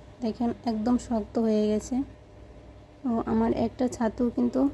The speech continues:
একটুও ভাঙেনি। খেতে কতটা স্বাদ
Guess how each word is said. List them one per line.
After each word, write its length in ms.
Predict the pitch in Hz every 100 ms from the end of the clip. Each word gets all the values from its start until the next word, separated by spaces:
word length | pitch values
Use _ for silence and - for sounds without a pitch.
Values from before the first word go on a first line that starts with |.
| - - - - -
একটুও 380 | 226 - 262
ভাঙেনি। 540 | 226 226 214 214 214 214 - - - - - - - - - - - - - - - - - - - - - - -
খেতে 340 | 262 254 285 269
কতটা 440 | 262 269 247 269
স্বাদ 340 | - 240 233